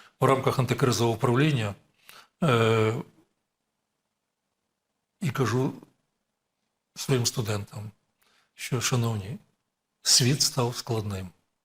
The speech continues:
Треба бути гнучкими, треба бути людьми, які думають про майбутнє, все що завгодно. Але розуміти, що це складні рішення.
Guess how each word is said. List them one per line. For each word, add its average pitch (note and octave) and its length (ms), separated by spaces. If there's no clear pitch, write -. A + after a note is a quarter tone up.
Треба C3+ 240
бути D3 200
гнучкими, A#2 640
треба A#2+ 200
бути C3+ 340
людьми, B2 380
які C3+ 600
думають B2 540
про C3 140
майбутнє, B2 500
все C3+ 220
що - 160
завгодно. G#2+ 520
Але C3 520
розуміти, C#3 680
що - 160
це D3 180
складні C3+ 600
рішення. G#2+ 400